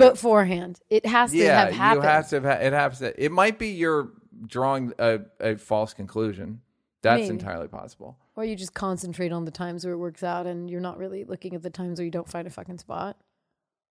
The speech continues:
Speaker 2: You don't remember them.
Speaker 1: Yeah, you
Speaker 2: 'cause
Speaker 1: don't
Speaker 2: they
Speaker 1: remember
Speaker 2: don't,
Speaker 1: them.
Speaker 2: they don't
Speaker 1: Yeah.
Speaker 2: fit the narrative. So you just
Speaker 1: Exactly.
Speaker 2: like, "That
Speaker 1: The
Speaker 2: doesn't count.
Speaker 1: lies
Speaker 2: That's
Speaker 1: we
Speaker 2: fucking,"
Speaker 1: tell ourselves.
Speaker 2: It's the wi-, the
Speaker 1: Uh,
Speaker 2: myths.
Speaker 1: also, skincare routine. My friend, Brooke Devard, has a podcast called Naked Beauty Podcast.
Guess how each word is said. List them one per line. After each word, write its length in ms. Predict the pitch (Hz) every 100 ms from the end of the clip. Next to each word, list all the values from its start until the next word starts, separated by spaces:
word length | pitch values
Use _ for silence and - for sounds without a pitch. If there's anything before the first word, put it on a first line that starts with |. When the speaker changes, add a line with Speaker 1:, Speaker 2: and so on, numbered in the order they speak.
| _ _ _
Speaker 2:
You 200 | 135 147
don't 160 | 147 123
remember 360 | 120 127 107
them. 120 | - -
Speaker 1:
Yeah, 140 | 220
you 60 | 208
Speaker 2:
'cause 60 | 120
Speaker 1:
don't 60 |
Speaker 2:
they 40 | 123
Speaker 1:
remember 180 | 196 185
Speaker 2:
don't, 40 |
Speaker 1:
them. 60 | 165
Speaker 2:
they 100 | 117
don't 200 | 117 -
Speaker 1:
Yeah. 40 | -
Speaker 2:
fit 220 | 113 104
the 60 | 101
narrative. 360 | 104 95 53
So 100 | -
you 60 | 175
just 140 | 185
Speaker 1:
Exactly. 140 | 180 175
Speaker 2:
like, 100 | -
"That 120 | -
Speaker 1:
The 40 | 185
Speaker 2:
doesn't 140 | 180
count. 80 | 180 185
Speaker 1:
lies 420 | 190 190 185 165
Speaker 2:
That's 120 | -
Speaker 1:
we 180 | 180 180
Speaker 2:
fucking," 180 | - - - -
Speaker 1:
tell 420 | - 214 214 196
ourselves. 580 | 185 180 - - 170 170
Speaker 2:
It's 240 | 107 -
the 120 | 123
wi-, 280 | 110 127 101
the 200 | 92 113
Speaker 1:
Uh, 60 | 233
Speaker 2:
myths. 380 | 135 113 - -
Speaker 1:
also, 580 | 233 254 233 214 196 - _ _
skincare 480 | - 247 240 233 196
routine. 420 | 175 160 165 165 -
My 460 | 185 180 175 190 185 - -
friend, 500 | - 247 185 208 - _
Brooke 180 | 190 190
Devard, 400 | 311 302 247 254
has 400 | - 190 185 180 -
a 120 | 185
podcast 500 | - 180 - 175 -
called 380 | - 175 175 - _ _ 196
Naked 220 | 190 180
Beauty 180 | 180 175
Podcast. 460 | 170 165 170 -